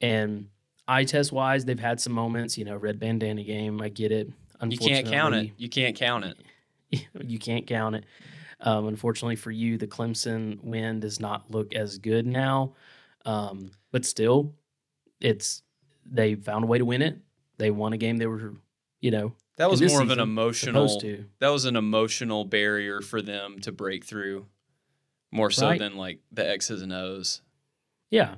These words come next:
Speaker 2: Yeah.
Speaker 1: and they, and they still did it. They still made it happen. So,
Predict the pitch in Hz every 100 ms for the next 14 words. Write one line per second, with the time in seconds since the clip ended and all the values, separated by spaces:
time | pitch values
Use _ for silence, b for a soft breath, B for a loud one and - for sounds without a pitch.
0 | - - 156 151 151 156 151 143 - 147
1 | 127 113 - - - - 123 117 104 -
2 | 98 98 - _ b b b b - 120
3 | 104 101